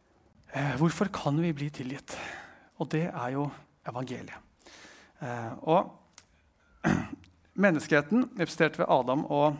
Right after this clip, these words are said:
Eva, de ble lovet velsignelse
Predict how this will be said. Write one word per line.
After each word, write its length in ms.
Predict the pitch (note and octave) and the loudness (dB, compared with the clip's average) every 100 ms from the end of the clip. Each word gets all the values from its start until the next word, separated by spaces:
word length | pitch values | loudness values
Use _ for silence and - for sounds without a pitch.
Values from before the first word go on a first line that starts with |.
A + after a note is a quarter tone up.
| - | -2
Eva, 300 | D#3+ B2+ G3+ - - _ _ _ _ _ - - | 0 4 2 0 -16 _ _ _ _ _ -14 -12
de 380 | C3 C3+ F3 D#3+ - - - - - | -10 -2 -2 -2 -6 -20 -20 -20 0
ble 140 | E3+ | 4
lovet 300 | F3 C3+ D3+ D#3 | 6 4 0 -2
velsignelse 800 | D#3 - C3 C3 C#3+ D#3 - | -2 -4 -4 0 -2 -2 -4